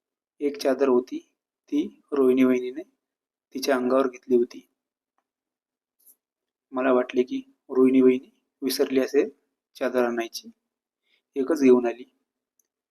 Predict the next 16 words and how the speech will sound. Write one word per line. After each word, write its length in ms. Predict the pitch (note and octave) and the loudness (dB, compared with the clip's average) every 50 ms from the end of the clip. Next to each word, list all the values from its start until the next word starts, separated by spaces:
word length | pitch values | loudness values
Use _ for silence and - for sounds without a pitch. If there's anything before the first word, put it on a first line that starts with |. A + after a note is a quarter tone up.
| _ _ _ _ _ _ _ _ _ - | _ _ _ _ _ _ _ _ _ -12
आता 180 | C3+ - D#3 D3+ D3+ | -8 -4 -4 -2 0
तर 80 | D3+ D3+ | 0 0
मला 200 | D3 D3 D3 C#3+ C3+ | 2 2 2 2 2
जास्तच 360 | C3+ C3 - _ - - - | 0 -2 -2 _ -12 -14 -14
थंडी 300 | - - C3 B2 B2+ C#3+ F3 - - C#3+ | -10 -10 -2 0 0 0 0 -2 -6 -6
वाजू 240 | C3 A#2+ - C#3 | -6 -6 -6 -6
लागली. 280 | A#2+ A2+ - _ _ - _ _ _ _ _ _ _ _ _ _ _ _ _ _ _ _ _ _ _ _ _ C#3+ | -8 -8 -10 _ _ -20 _ _ _ _ _ _ _ _ _ _ _ _ _ _ _ _ _ _ _ _ _ -8
मग 120 | C#3 C#3+ | -2 0
मी 120 | D3+ D#3 | 0 0
काही 240 | D3+ - - C#3 C#3 C#3 | 0 -2 -4 -2 2 2
विचार 300 | C3+ C3 - C3+ C3+ C3 | 2 2 2 -2 -2 -2
न 120 | C3 B2+ | -4 -2
करता 360 | B2 B2 B2 - - D#3 D#3 - _ _ _ _ _ _ _ _ _ _ _ _ _ _ _ _ | -2 -2 -4 -4 -12 -18 -20 -20 _ _ _ _ _ _ _ _ _ _ _ _ _ _ _ _
रोहिणी 360 | D3+ C#3+ C3+ C3+ C3+ C3 C3+ C3+ | -2 2 4 4 4 4 4 4
वहिनीच्या 480 | C3 B2+ B2+ B2+ B2+ B2+ B2 C#3 - - - - _ _ _ _ | 4 4 0 -4 -6 -4 -2 -2 -2 -2 -4 -20 _ _ _ _
चादरीमध्ये 520 | - B2+ B2 C3+ B2+ B2 B2 B2 A#2 - | -10 -8 -4 -2 -2 0 0 -2 -2 -4